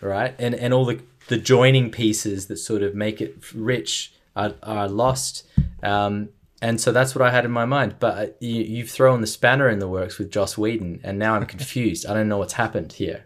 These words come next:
Speaker 1: I don't, I, I mean, obviously there was still a script to start with, and Joss Whedon in-, inherited this script, I would imagine.
Speaker 2: Mm.
Speaker 1: I don't know if he did any rewriting or it was
Speaker 2: I
Speaker 1: too
Speaker 2: don't
Speaker 1: late. They were already shooting by that point, probably.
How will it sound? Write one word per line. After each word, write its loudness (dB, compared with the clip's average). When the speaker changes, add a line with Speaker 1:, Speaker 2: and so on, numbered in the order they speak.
Speaker 1:
I -10
don't, -4
I, -2
I 0
mean, -2
obviously 2
there 6
was 0
still 4
a 0
script 0
to -10
start -4
with, -10
and 0
Joss 4
Whedon 2
in-, -4
inherited 2
this -4
script, -4
I -6
would -4
imagine. -6
Speaker 2:
Mm. -10
Speaker 1:
I 2
don't 4
know 2
if -2
he 0
did 0
any -2
rewriting 0
or 4
it 0
was -2
Speaker 2:
I 2
Speaker 1:
too 4
Speaker 2:
don't 4
Speaker 1:
late. 0
They 8
were 8
already 6
shooting 4
by 2
that -2
point, -4
probably. -4